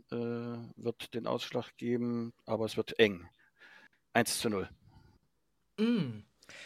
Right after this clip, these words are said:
Speaker 2: Ich bin, also ich hab auch auf Paderborn getippt, aber ich bin, mir, was die Tore angeht, deutlich höher, weil ich glaub, dass, dass es allgemein wieder eine sehr, sehr intensive Partie wird, was Torchancen angeht. Allgemein ja Paderborn gefühlt,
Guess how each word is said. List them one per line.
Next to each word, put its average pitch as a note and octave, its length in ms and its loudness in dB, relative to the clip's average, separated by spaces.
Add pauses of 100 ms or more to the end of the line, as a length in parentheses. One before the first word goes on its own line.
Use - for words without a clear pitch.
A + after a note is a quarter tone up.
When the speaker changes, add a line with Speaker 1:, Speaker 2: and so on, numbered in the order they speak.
(100)
Speaker 2:
Ich - 180 -6
bin, G3+ 400 4 (200)
also D#3+ 160 2
ich E3+ 100 4
hab F#3+ 120 4
auch F#3+ 160 6
auf G#3 160 4
Paderborn E3+ 520 8
getippt, A#3+ 480 2 (100)
aber D3 200 4
ich D#3+ 140 2
bin, F3 380 8
mir, D3+ 120 4
was D3+ 160 6
die D#3 120 2
Tore F3+ 260 6
angeht, C3 320 2
deutlich D3 380 4
höher, C#3+ 260 6
weil A#2+ 80 2
ich B2 140 -4
glaub, D3 240 2
dass, C3 180 0 (480)
dass D3 200 2
es - 160 -4
allgemein D#3+ 580 6
wieder C3 160 -4
eine C#3 160 0
sehr, D3+ 300 4
sehr D3 180 4
intensive D3+ 560 2
Partie B2+ 400 0
wird, B2+ 180 -2
was B2 160 0
Torchancen A2+ 640 2
angeht. A#2 300 -2
Allgemein C3 340 4
ja C3+ 120 4
Paderborn C3+ 480 4
gefühlt, C3 340 -2